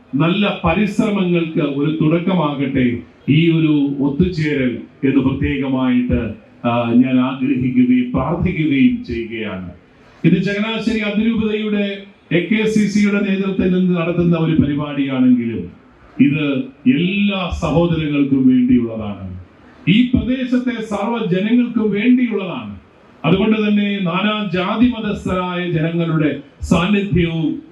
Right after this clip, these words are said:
പിന്തുണയും നമുക്ക് ഈ പരിപാടിക്കുണ്ട് എന്നുള്ളത്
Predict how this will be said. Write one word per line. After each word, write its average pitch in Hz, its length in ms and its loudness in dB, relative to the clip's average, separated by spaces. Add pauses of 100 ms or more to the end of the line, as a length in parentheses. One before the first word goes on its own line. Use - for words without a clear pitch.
പിന്തുണയും 233 640 4
നമുക്ക് 175 540 0 (180)
ഈ 170 200 2
പരിപാടിക്കുണ്ട് 180 840 0
എന്നുള്ളത് 160 760 -2